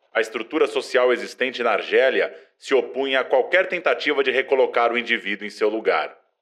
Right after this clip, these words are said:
Senhor ministro, chega um momento em que a tenacidade se torna uma perseverança mórbida.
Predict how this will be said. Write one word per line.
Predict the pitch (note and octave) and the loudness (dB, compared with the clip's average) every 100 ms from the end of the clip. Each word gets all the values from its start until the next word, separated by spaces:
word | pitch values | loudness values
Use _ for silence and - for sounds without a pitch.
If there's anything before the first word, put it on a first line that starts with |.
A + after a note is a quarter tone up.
| _ | _
Senhor | _ C#3+ F3 | _ 0 0
ministro, | F3 D3+ A#2 G2+ - F#2 | 2 0 -2 -4 -6 -8
chega | - E3 | -2 0
um | F3+ | 2
momento | D3+ C3 D#3+ D#3 | 2 2 0 -2
em | D3 | -8
que | C#3+ C#3+ | 0 2
a | C3+ B2+ | 4 2
tenacidade | - C#3 C#3 C3 A2+ C#3 C#3+ | 2 0 -2 -4 0 0 -2
se | C3 B2+ | -6 -8
torna | - C3+ C3 | 0 2 2
uma | C3+ C3 | 0 0
perseverança | B2 - B2+ B2+ B2+ C3 B2+ | 0 0 2 2 2 0 -2
mórbida. | G#2+ G#2+ G2 - D#2+ D#2 | 2 2 2 -2 -6 -8